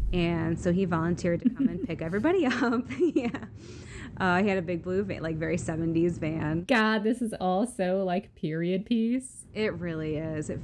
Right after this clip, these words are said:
Speaker 1: feels very, very kind of a little on the nose. But
Speaker 2: Mm-hmm.
Speaker 1: so he kind of picks everybody up in his big blue van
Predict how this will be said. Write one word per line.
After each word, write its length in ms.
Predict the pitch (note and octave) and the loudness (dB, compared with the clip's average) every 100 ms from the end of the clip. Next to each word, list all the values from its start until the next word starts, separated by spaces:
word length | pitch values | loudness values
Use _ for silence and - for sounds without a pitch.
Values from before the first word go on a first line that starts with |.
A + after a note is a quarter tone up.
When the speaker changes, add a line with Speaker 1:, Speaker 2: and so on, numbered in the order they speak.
| - | -2
Speaker 1:
feels 460 | E3+ D#3 D#3 - - - - - | 0 2 -2 -6 -8 -8 -8 -6
very, 420 | D#3+ E3+ D#3 C#3+ | 0 4 4 4
very 440 | D3 - - - - - | 0 -2 -2 -2 -2 -4
kind 180 | - D3+ | 0 0
of 100 | - - | 0 2
a 60 | |
little 220 | D#3+ C#3 C#3 | 2 2 0
on 140 | C#3 | 0
the 60 | C3+ | 0
nose. 300 | G2 - - | 0 -2 0
But 280 | E3+ E3 | 0 2
Speaker 2:
Mm-hmm. 520 | G#3+ G#3 F3+ F#3+ - - | 2 4 4 2 0 -2
Speaker 1:
so 200 | G#3+ G3 | 2 2
he 220 | A3+ A3 | 2 0
kind 160 | A#3+ C4+ | 0 -2
of 100 | C4 | 0
picks 240 | G#3+ - | -2 0
everybody 540 | G3 F3 F#3+ F3+ F3 D#3+ | 0 0 0 2 0 0
up 160 | D#3+ | 0
in 60 | E3+ | 0
his 160 | E3+ - | -2 0
big 160 | D#3 | 0
blue 180 | D3+ D3+ | 2 0
van 480 | D3+ D#3 D#3 D3+ | 0 -2 0 0